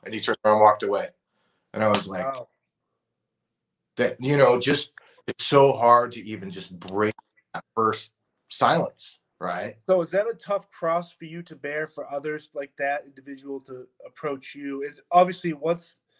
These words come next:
Speaker 2: this book and all this other stuff starts building and there's talk shows, and you're gonna have to go out there and talk about this, um, more so. Is this a cross that you f-,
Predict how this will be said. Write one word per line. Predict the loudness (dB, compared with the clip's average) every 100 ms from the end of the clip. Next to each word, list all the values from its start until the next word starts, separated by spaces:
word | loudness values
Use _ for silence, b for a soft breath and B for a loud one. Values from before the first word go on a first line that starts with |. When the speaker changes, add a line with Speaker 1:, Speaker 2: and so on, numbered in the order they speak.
| _ _ -16
Speaker 2:
this | -16
book | -4 2 2 2 -6
and | -6 0
all | 0 0
this | -6 -8
other | -8 -10
stuff | -10 -10 -8
starts | -10 -12 -12
building | -8 -8 -8 -12
and | -12
there's | -14 -16
talk | -4 -2 -2
shows, | -4 -4 -6 -10
and | -16
you're | -4
gonna | -2 0
have | -4 -6
to | -8
go | -8 -8
out | -8
there | -16
and | -12
talk | -8 -8 -10 _
about | _ -6 -6
this, | -10 -16 -18 -20 _ _ _ _ _ -8
um, | -6 -6 _ _ -8
more | -6 -6
so. | -8 -10 -8 -12 -16 b b b b _ _ _ _ _ -16
Is | -14
this | -8 -8 -8
a |
cross | -10 -2 0 2 2 0 -8
that | -10 -10 -12
you | -16 -12 -10 -12 -14
f-, | -18 -20 -20 -20